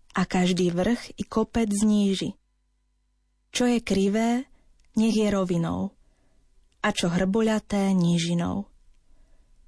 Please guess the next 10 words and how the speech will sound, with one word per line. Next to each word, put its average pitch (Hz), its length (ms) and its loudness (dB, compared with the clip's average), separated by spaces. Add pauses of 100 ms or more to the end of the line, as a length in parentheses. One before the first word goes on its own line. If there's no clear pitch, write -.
(260)
I 208 80 2
zjaví 208 480 2
sa 202 160 -2
Pánova 185 640 2
sláva 185 560 -4 (1040)
a - 160 0
uvidí 196 380 2
spoločne 214 680 0
každé 220 400 0
stvorenie, 196 800 0